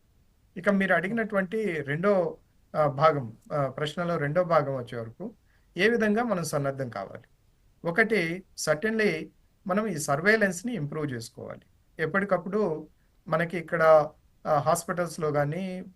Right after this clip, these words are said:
ఆ, సమూహాల్లో కానీ, అలాగే ప్రజల్లో ఎప్పటికప్పుడు ఏ రకమైనటువంటి వైరసెస్, ఏ, ఏ రకమైనటువంటి బ్యాక్టీరియా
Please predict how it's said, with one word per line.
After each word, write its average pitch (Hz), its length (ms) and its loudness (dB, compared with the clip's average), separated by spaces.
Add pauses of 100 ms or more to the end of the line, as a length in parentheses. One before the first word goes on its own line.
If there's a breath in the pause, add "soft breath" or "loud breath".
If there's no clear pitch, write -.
ఆ, 143 380 0
సమూహాల్లో 156 640 0
కానీ, 156 540 -4 (120)
అలాగే 151 280 0
ప్రజల్లో 151 680 -4 (360)
ఎప్పటికప్పుడు 170 840 -2 (400)
ఏ 180 180 2
రకమైనటువంటి 185 1120 -2 (140)
వైరసెస్, 156 680 0
ఏ, 156 240 -2 (220)
ఏ - 20 2
రకమైనటువంటి 156 640 -4
బ్యాక్టీరియా 143 680 -4